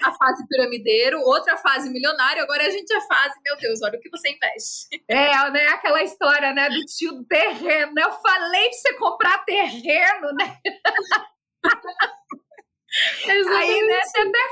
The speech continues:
Speaker 2: né, você foge desse tio na hora do, né, do jantar lá do Natal, você não quer nem, nem falar, né, com, com essas pessoas, assim, você finge que não é com você. Então, nós já sabemos.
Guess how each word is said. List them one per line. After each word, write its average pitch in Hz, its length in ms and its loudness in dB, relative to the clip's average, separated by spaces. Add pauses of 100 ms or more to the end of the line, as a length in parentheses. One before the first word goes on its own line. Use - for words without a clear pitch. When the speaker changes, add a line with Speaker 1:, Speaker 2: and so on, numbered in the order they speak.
(360)
Speaker 2:
né, 359 120 0
você 494 320 0
foge 523 640 2
desse - 360 -2 (140)
tio 523 320 2
na 427 180 2
hora 427 300 2
do, 427 180 -6 (220)
né, 415 360 0
do 415 100 2
jantar 415 540 2
lá 392 140 2
do 370 120 -8
Natal, 370 480 2
você 381 120 -10
não 370 120 -20
quer 349 160 -6
nem, 381 240 -8 (260)
nem 359 200 0
falar, 311 540 2
né, 262 240 -8
com, 269 200 -8 (420)
com 277 80 2
essas 277 320 -2
pessoas, 254 460 -4
assim, 240 200 -10
você 277 180 -4 (100)
finge 285 280 -6
que 294 60 -18
não 285 100 -2
é 277 60 0
com 262 100 -14
você. 220 460 -4 (280)
Então, 294 640 0
nós 320 580 0
já 359 100 -4
sabemos. 180 760 -6